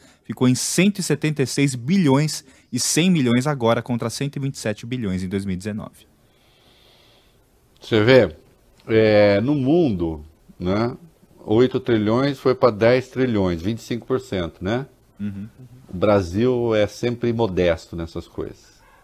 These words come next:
Speaker 2: Aqui os bilionários tiveram <laughs> trinta e oito por cento, né? É, vejam.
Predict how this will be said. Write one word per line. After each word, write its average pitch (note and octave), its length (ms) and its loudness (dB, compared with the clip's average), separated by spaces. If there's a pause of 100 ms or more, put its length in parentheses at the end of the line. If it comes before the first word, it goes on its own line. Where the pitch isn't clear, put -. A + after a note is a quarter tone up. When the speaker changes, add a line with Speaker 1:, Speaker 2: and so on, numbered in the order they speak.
(540)
Speaker 2:
Aqui G2+ 300 -6
os G2+ 100 -2
bilionários G#2+ 600 0
tiveram A2 220 -2 (300)
<laughs> - 340 -18
trinta D3+ 380 2
e G#2 40 -2
oito F2+ 280 -2
por F2 120 -20
cento, - 300 -14 (880)
né? A2+ 320 -4 (1300)
É, G2+ 1600 4 (2250)
vejam. A2+ 380 6